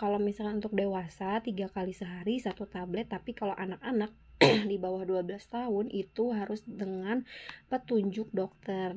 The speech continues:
Ja-, terus jangan juga menggunakan melebihi dosis ya. Jadi jangan melebihi dosis yang dianjurkan di sini.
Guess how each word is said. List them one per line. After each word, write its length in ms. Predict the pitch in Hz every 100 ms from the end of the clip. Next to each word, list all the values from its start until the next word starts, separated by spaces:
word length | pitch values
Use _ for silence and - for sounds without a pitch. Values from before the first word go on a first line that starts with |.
| 185
Ja-, 160 | 175
terus 240 | - 247 233
jangan 320 | 202 190 185
juga 320 | 196 202 214
menggunakan 720 | 233 220 214 196 190 202 208
melebihi 640 | 240 226 202 175 190 214 202
dosis 400 | 185 - 226 -
ya. 400 | 196 196 202 226 - - - -
Jadi 400 | 185 202 202 175
jangan 320 | 185 180 190
melebihi 400 | 185 190 196 190
dosis 240 | - 214
yang 80 | 196
dianjurkan 560 | 196 196 180 208 202 202
di 80 | 190
sini. 640 | 208 190 185 175 170